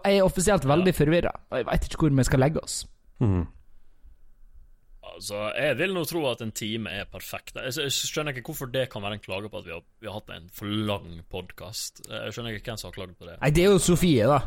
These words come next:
Speaker 1: Eh, altså, jeg, jeg, jeg legger henne for full blast, men hun er umulig å gjøre fornøyd uansett.
Speaker 2: Ja, nei, men da er det kritikk vi ikke skal ta til oss.
Speaker 3: Ja,
Speaker 1: Ja, det er
Speaker 3: forstår
Speaker 1: akkurat det.
Speaker 3: du.
Speaker 1: Vi, vi, vi, vi, vi, vi plent ignorerer den kritik-,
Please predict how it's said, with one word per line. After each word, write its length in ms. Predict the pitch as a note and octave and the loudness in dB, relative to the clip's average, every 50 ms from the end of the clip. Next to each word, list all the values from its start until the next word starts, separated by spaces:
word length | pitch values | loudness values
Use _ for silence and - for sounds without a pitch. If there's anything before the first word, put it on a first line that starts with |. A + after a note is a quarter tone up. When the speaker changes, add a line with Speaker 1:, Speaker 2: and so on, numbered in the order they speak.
| - - - | -4 -4 2
Speaker 1:
Eh, 180 | D#3 D3+ D#3 D#3 C#3+ | 4 6 6 6 6
altså, 140 | D3 D3+ D#3 | 6 6 4
jeg, 120 | C#3 C3+ | 4 4
jeg, 140 | C#3 C#3 - - - D#3+ D3 | 4 2 2 2 2 2 2
jeg 100 | D3 D#3 | 4 4
legger 220 | D#3+ E3 E3 D#3 C3+ | 4 4 4 4 2
henne 100 | B2+ A#2+ | 2 2
for 100 | - C3+ | 2 0
full 260 | - - - D#3 C#3+ | 0 2 4 4 6
blast, 400 | D#3 D3+ D3 B2 C3 C3+ - - | 6 6 4 4 4 2 0 2
men 100 | D3 D3+ | 4 4
hun 160 | D#3+ E3+ F3+ F3+ | 6 6 6 6
er 140 | E3 D3+ | 6 8
umulig 380 | D3+ D#3+ D#3+ D3+ C3+ B2+ A#2+ A#2+ | 8 8 8 6 6 6 6 6
å 60 | A2+ G#2+ | 4 4
gjøre 140 | G2+ G2+ G#2+ | 4 2 2
fornøyd 300 | - A#2+ B2+ A#2+ A#2 B2 A#2+ | 2 2 2 2 4 4 2
uansett. 500 | G#2 F#2 G2 - F#2+ A2+ A#2+ - - - - - - - _ _ _ _ _ _ _ - - - - - - - - - - - - | 2 2 0 -2 0 -2 -2 -2 -4 -14 -16 -18 -20 -20 _ _ _ _ _ _ _ -20 -20 -20 -20 -20 -20 -20 -20 -20 -20 -10 -6
Speaker 2:
Ja, 180 | G#2+ G2+ F#2+ - - | -6 -4 -6 -6 -10
nei, 160 | - G2+ F#2 F2 - - | -12 -10 -10 -10 -10 -14
men 140 | F#2 F#2 | -16 -10
da 140 | F#2+ G#2 G2 F#2+ F#2+ | -8 -8 -6 -6 -6
er 40 | F#2+ | -6
det 120 | F#2 F#2 | -6 -8
kritikk 300 | - G2 F2 - F2+ - | -10 -12 -12 -12 -14 -12
vi 80 | - E2+ | -12 -14
ikke 100 | G2+ - - | -10 -8 -8
skal 120 | - A2+ | -10 -10
ta 160 | - - - | -12 -16 -20
til 120 | - - - | -20 -20 -20
oss. 80 | _ - | _ -2
Speaker 3:
Ja, 100 | A2 G#2+ - | 0 2 4
Speaker 1:
Ja, 120 | F#3+ A3 | 4 4
det 80 | G3 G#3 | 4 4
er 40 | G#3 | 2
Speaker 3:
forstår 160 | F3+ F3 F#3 | 4 4 2
Speaker 1:
akkurat 40 | E3 | 2
det. 100 | C#3+ C3+ | 2 4
Speaker 3:
du. 60 | D3+ | 4
Speaker 1:
Vi, 120 | F3+ G#3 G#3 | 4 6 6
vi, 160 | G3 G#3 A3 | 6 6 6
vi, 320 | G#3+ A3 A#3+ A#3+ - B3+ | 6 4 4 4 4 4
vi, 260 | B3+ B3 B3+ B3+ B3 A#3+ | 2 4 4 4 4 4
vi, 120 | G#3+ - | 2 0
vi 140 | - A3+ G#3+ | 0 0 0
plent 340 | A3 - C4+ A#3+ G#3 - - | 2 2 2 2 2 0 0
ignorerer 640 | - C#3 C#3+ E3+ F3 F#3 G#3+ G#3 E3 C#3 A2+ G2 A2 | -2 0 2 2 2 2 2 2 2 2 2 2 2
den 160 | C3+ C#3+ C#3 | 2 0 0
kritik-, 520 | B2+ - A2 A2 C3 - - C3 - - | 0 0 0 0 0 -2 -2 -6 -6 -6